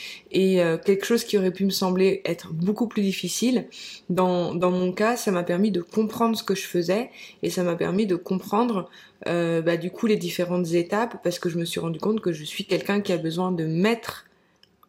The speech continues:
en pratique les choses pour les comprendre. Quand j'enseigne un cours, c'est parce que je veux moi-même aller beaucoup plus loin dans la compréhension et j'ai besoin de faire pour apprendre.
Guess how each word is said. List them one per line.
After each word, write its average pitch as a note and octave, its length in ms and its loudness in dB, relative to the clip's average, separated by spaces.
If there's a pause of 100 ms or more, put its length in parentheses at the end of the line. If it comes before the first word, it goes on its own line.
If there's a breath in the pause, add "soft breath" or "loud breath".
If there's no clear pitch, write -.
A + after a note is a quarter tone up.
en G3 120 2
pratique G3 460 -4
les E3 140 2
choses A3 580 2 (380 loud breath)
pour A#3 240 4
les G#3+ 100 6
comprendre. F#3+ 560 -4 (380 loud breath)
Quand F3+ 160 0
j'enseigne G#3+ 680 2
un F3 140 -2
cours, A#3 500 0 (280 loud breath)
c'est - 160 0
parce F3 240 2
que G#3+ 120 2
je F#3 140 0
veux F#3 320 2
moi-même G#3 540 2
aller F#3 200 2
beaucoup F#3 280 -2
plus G3+ 200 -2
loin G3+ 360 4
dans F#3+ 100 2
la F3 100 0
compréhension F#3 760 -2 (360 loud breath)
et F3 60 -2
j'ai E3+ 140 2
besoin F#3 320 2
de F3+ 100 2
faire - 380 -4
pour G#3 160 -2
apprendre. - 440 -10